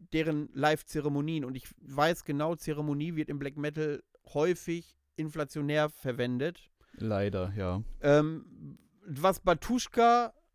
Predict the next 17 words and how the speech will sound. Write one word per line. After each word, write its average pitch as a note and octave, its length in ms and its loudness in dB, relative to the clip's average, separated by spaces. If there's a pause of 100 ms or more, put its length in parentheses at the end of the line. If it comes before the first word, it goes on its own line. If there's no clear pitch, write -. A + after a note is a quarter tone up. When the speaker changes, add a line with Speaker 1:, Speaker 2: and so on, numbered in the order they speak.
(920)
Speaker 1:
macht F#3 600 0
mit D#3+ 300 -4
ihrem E3+ 320 -4
plakativen E3 1000 -4 (220)
Zeug F#3 360 2
auf E3+ 160 -6
der F3 100 -2
Bühne, F#3 500 -6 (840)
zieht E3+ 260 -6
Cult F3 200 0
of D#3 120 -2
Fire D#3 240 2
tatsächlich D3 540 -6
durch. A#2+ 440 -6
Also C#3 220 0
das D3+ 220 -2
ist, - 340 -12